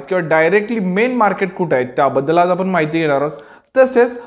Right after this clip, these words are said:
आजच्या व्हिडिओजमध्ये डायरेक्टली तुम्ही, अ, अशा व्यक्तीपासून की जिथं सगळ्यात स्वस्त मार्केट, अ, मटेरियल तुम्हाला मिळेल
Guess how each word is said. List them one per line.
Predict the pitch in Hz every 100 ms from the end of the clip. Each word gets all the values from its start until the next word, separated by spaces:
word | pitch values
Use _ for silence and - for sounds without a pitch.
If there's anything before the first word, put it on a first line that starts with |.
| -
आजच्या | - 165 240 226
व्हिडिओजमध्ये | 208 202 185 175 139 151
डायरेक्टली | 160 131 135 156 226 277 - 226 214 240 214 180 -
तुम्ही, | 196 208 240 240 - - -
अ, | 147
अशा | 143 - 156 220 226 220 -
व्यक्तीपासून | 180 190 185 254 214 196 170
की | 170
जिथं | 180 196
सगळ्यात | 202 214 214
स्वस्त | - 208 208 - 269
मार्केट, | 254 220 208 190 190
अ, | 175 156
मटेरियल | 160 170 185 180
तुम्हाला | 185 160 156
मिळेल | 185 165 165 -